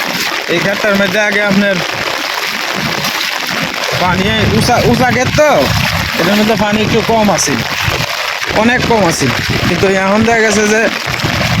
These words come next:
ওই যে নদীর পানি আহনে আরো পানির উপরে হয়ে গেছে গা।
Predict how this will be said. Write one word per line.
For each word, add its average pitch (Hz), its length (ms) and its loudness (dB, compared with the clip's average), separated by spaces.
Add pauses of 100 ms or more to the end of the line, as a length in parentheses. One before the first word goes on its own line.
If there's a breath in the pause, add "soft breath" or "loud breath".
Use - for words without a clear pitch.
(420)
ওই 196 120 4
যে 220 140 4
নদীর 233 320 4
পানি 208 160 2 (120)
আহনে 233 340 4 (840)
আরো 196 200 2
পানির 233 280 4
উপরে 214 240 4
হয়ে 185 160 4
গেছে 156 220 0
গা। 120 60 0